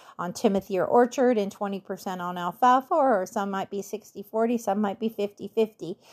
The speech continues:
on, on the O and A type hay, the orchard and the alfalfa, or the Timothy and the alfalfa.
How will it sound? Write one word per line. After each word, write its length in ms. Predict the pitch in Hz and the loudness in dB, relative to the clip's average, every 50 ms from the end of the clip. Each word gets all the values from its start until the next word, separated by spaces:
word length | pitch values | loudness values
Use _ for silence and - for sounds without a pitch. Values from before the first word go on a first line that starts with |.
| - - - - - | -20 -20 -20 -8 -4
on, 340 | - 185 180 180 185 175 - - - | -2 -2 0 -2 -4 -8 -10 -8 -6
on 460 | - 190 185 185 185 180 180 - - | -4 -4 -2 -4 -4 -6 -8 -8 -6
the 200 | 196 190 180 185 - | -4 -4 -2 2 4
O 180 | 190 190 185 | 4 4 4
and 140 | 185 180 180 | 4 2 0
A 260 | 175 165 160 190 185 | -2 -2 -4 -4 -6
type 300 | - - - 170 - - | -6 -8 -8 -8 -8 -8
hay, 260 | - 202 175 - - - | -8 -6 -6 -6 -8 -8
the 160 | - 185 190 | -6 -4 -2
orchard 440 | 180 - 196 196 196 - 196 185 180 | 0 0 0 0 -2 -4 -6 -6 -6
and 100 | 175 180 | -6 -4
the 80 | 175 | -4
alfalfa, 480 | 165 160 175 - - 185 175 180 - 180 | -4 -4 -4 -2 -2 0 -2 -2 -2 -4
or 80 | 175 175 | -4 -4
the 80 | 175 | -6
Timothy 420 | 175 - - 180 185 180 - - 185 | -6 -6 -8 -8 -8 -10 -10 -12 -10
and 120 | 175 170 | -8 -6
the 40 | 170 | -6
alfalfa. 540 | 165 - - - - 175 170 - - - | -6 -6 -4 -4 -4 -4 -4 -4 -6 -8